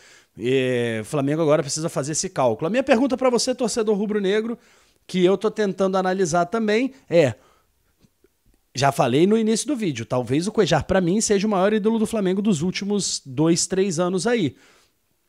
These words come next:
E pra você, vai ficar um buraco a saída do Cuejar? É, ou é um jogador que, apesar da raça, do sangue e da paixão pelo Flamengo, é, a saída dele não desmonta o nosso elenco? Que, como é que você vê? Só pra deixar claro, né, vocês lembram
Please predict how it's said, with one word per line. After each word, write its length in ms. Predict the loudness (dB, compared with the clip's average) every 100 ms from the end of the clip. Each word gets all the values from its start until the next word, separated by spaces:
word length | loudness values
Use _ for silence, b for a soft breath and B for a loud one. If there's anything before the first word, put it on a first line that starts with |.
| _ _ -20 -6 2
E 80 | 4
pra 160 | 6
você, 460 | 6 6 2 0 -4 b b
vai 180 | -2 0
ficar 260 | 0 0 -2
um 100 | 0
buraco 400 | 0 0 0 -2
a 40 |
saída 280 | -4 -4 -6
do 80 | -4
Cuejar? 520 | 0 2 2 0 -4 b b b
É, 420 | 2 2 2 2 6
ou 160 | 6
é 60 | 8
um 120 | 4
jogador 460 | 2 2 2 0 0
que, 100 | -4
apesar 420 | -2 0 0 0
da 80 | -2
raça, 320 | -2 -4 -4
do 120 | -4
sangue 320 | -4 -2 -2
e 20 |
da 140 | -2 -2
paixão 360 | -2 -2 -2
pelo 200 | 0 -2
Flamengo, 640 | -2 -2 0 -2 -2 -4 -6 B B B B
é, 280 | 2 2
a 140 | 2 2
saída 460 | 2 2 2 0
dele 280 | 0 2 2
não 160 | 2 2
desmonta 540 | 0 -2 2 2 2
o 40 | 2
nosso 240 | 2 0
elenco? 460 | 0 0 -4 -8 -16 b b b b
Que, 160 | 0 2
como 180 | 2 -2
é 60 |
que 60 | 0
você 220 | 0 2
vê? 160 | 2 2
Só 200 | 2 0
pra 180 | 0
deixar 360 | 0 0 0 -2
claro, 280 | 2 0 2
né, 80 | -2
vocês 340 | 0 0 0
lembram 460 | 0 0 0 -2